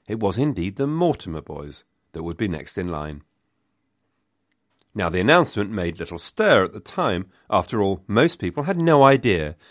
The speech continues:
about Edward the Third's secret document promising descent to Gaunt and the House of Lancaster. But Gaunt knew full well what it was all about. It was aimed at him and his son Bolingbroke. Gaunt knew he had to leave,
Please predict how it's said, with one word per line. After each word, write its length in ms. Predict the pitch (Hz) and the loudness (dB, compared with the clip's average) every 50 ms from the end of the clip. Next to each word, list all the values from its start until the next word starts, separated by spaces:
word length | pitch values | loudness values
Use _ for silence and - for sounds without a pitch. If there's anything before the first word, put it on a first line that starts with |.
| - _ _ - | -20 _ _ -6
about 300 | 92 95 87 80 - 90 | -2 -2 -2 0 0 0
Edward 260 | 101 110 127 131 117 | 0 0 0 -2 -2
the 80 | 127 | -2
Third's 380 | 135 - - 87 80 82 78 - | -4 -2 0 0 0 0 -2 -4
secret 440 | - - - 135 131 - 123 82 - | -6 -4 -4 -4 -4 -4 -4 -4 -2
document 520 | - 95 - - - 101 98 98 - - _ _ _ _ _ _ _ _ _ _ _ _ _ _ - | -4 -6 -6 -4 -4 -2 -2 -4 -4 -8 _ _ _ _ _ _ _ _ _ _ _ _ _ _ -2
promising 420 | - 117 110 110 - - 151 147 | 0 0 2 0 0 -2 -2 -2
descent 480 | 147 143 - - 80 78 85 - - - _ | -2 -2 -2 -2 -4 -4 -6 -8 -14 -20 _
to 100 | - - _ | -20 -18 _
Gaunt 340 | - - 87 85 85 - - - | -6 -4 -4 -4 -4 -6 -8 -8
and 100 | 92 98 | -6 -6
the 60 | 104 | -6
House 260 | 80 82 71 71 - | -6 -6 -8 -10 -10
of 80 | 90 82 | -8 -4
Lancaster. 640 | 107 117 117 110 - 98 82 - - - 82 80 _ _ _ _ _ _ _ _ _ _ _ _ _ _ _ _ _ _ _ _ _ _ _ _ _ _ _ - | -2 -2 -2 -2 -4 -8 -10 -10 -12 -14 -16 -16 _ _ _ _ _ _ _ _ _ _ _ _ _ _ _ _ _ _ _ _ _ _ _ _ _ _ _ -8
But 160 | 117 104 82 | -8 -6 -2
Gaunt 320 | - 135 175 175 123 82 78 | 0 0 2 2 0 -2 -4
knew 140 | 80 76 | -6 -8
full 200 | - - 82 80 | -8 -6 -6 -4
well 200 | 80 85 87 92 | -2 -2 -2 0
what 180 | 90 95 87 - | 0 0 -2 -2
it 80 | 90 - | -4 -10
was 140 | 78 76 | -12 -12
all 120 | 80 76 71 | -12 -12 -10
about. 380 | 71 - 80 104 117 104 - - _ _ _ _ _ _ _ _ _ | -8 -6 -4 -4 -4 -6 -8 -14 _ _ _ _ _ _ _ _ _
It 80 | - 80 | -12 -10
was 140 | 73 71 73 | -8 -4 -2
aimed 240 | 98 123 151 156 123 | 0 2 2 2 0
at 140 | 98 82 | -2 -4
him 380 | - 98 98 95 98 98 95 95 _ _ _ _ _ _ _ _ _ | -4 -4 -2 -2 -2 -4 -8 -10 _ _ _ _ _ _ _ _ _
and 140 | - 65 - | -20 -18 -18
his 100 | - - | -16 -16
son 280 | - - 73 67 80 82 | -12 -10 -10 -8 -8 -6
Bolingbroke. 600 | 76 76 78 80 76 69 73 71 65 _ _ - _ _ _ _ _ _ _ _ _ _ _ _ _ _ _ _ _ _ _ _ _ _ _ _ _ _ _ _ _ _ _ _ _ _ _ _ _ _ _ _ _ _ _ _ _ _ - | -6 -6 -6 -6 -6 -8 -10 -14 -16 _ _ -20 _ _ _ _ _ _ _ _ _ _ _ _ _ _ _ _ _ _ _ _ _ _ _ _ _ _ _ _ _ _ _ _ _ _ _ _ _ _ _ _ _ _ _ _ _ _ -2
Gaunt 340 | - 175 190 185 170 - - | 2 2 2 2 0 0 0
knew 160 | 120 117 113 | 2 2 4
he 120 | 117 113 | 4 2
had 200 | 95 92 87 87 | 0 -2 -4 -8
to 100 | - 95 | -8 -10
leave, 380 | 90 90 90 85 80 80 78 | -8 -6 -6 -8 -8 -8 -12